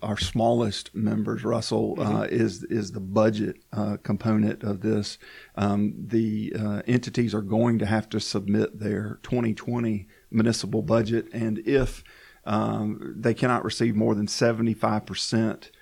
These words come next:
Speaker 1: uh, of that, uh, amount. So
Speaker 2: Mm-hmm.
Speaker 1: they, they may be seeing some, uh, estimates that, that are coming to their municipality, but I, I think they need to realize they're gonna have to submit last year's budget, and depending on that number will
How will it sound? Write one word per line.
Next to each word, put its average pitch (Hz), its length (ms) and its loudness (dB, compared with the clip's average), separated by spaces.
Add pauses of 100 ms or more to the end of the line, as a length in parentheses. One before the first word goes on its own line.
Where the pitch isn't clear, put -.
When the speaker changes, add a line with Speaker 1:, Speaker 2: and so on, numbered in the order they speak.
(220)
Speaker 1:
uh, 101 380 -2
of 101 200 -4
that, 110 420 -2
uh, 104 160 -2 (100)
amount. 107 540 0
So 107 300 0
Speaker 2:
Mm-hmm. 113 160 -10 (200)
Speaker 1:
they, 123 220 4
they 127 200 4
may 147 220 4
be 123 420 0
seeing 127 680 4
some, 110 460 0
uh, 110 280 -4
estimates 113 680 0 (120)
that, 113 360 -4
that 113 160 -6
are 113 60 -2
coming 127 440 -2
to 113 100 -4
their 107 160 -2
municipality, 110 800 -2
but 110 180 -4
I, 110 140 -4
I - 60 -8
think 123 200 -4
they 117 80 -4
need 110 160 -2
to 104 80 -6
realize 110 360 -4
they're 110 100 -4
gonna 113 260 0
have 107 220 -4
to 104 80 -8
submit 104 500 -4 (320)
last 113 460 0
year's 113 200 2
budget, 107 600 0
and 110 480 -4
depending 123 480 0
on 107 160 0
that 107 240 -2
number 110 440 2
will 107 320 -2